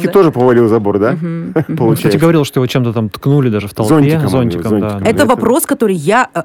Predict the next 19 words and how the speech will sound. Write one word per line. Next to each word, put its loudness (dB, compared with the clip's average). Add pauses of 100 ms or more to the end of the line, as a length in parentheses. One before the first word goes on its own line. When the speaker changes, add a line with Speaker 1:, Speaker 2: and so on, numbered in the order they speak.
Speaker 1:
я, -2
во-первых, -6
никогда -4
так -10
много -4
не -4
общалась -8
с -20
нашим -8
мэром, -4
как -8
за -6
эту -8
неделю. -8 (140)
Просто, -4
мне -2
<laughs> -
кажется, -2
что -2